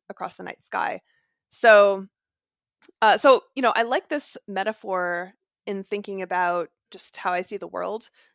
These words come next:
You know, I'll have a reigning paradigm, like, uh, uh, I don't know, having to do with how I see s-, how I view social interactions or how I think about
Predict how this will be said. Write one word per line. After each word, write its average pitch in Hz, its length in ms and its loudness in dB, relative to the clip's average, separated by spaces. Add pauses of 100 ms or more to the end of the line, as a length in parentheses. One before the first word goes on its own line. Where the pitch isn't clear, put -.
You 214 80 -16
know, 180 60 -2
I'll 175 80 -2
have 214 180 -4
a 196 60 -2
reigning 185 320 -4
paradigm, 180 840 -8 (160)
like, - 500 -14 (520)
uh, - 440 -8 (540)
uh, 214 100 -8 (160)
I 202 80 -6
don't 180 100 -10
know, 185 180 -14
having 226 280 -2
to - 80 -12
do 214 160 -6
with 196 260 -4 (680)
how - 220 0
I 202 120 2
see 220 180 -10
s-, 208 200 -14
how 240 160 2
I 240 100 4
view 220 180 -6
social 247 320 -6
interactions 233 680 -8
or 180 420 -6
how - 160 -4
I 208 80 0
think 220 220 -8
about 202 400 0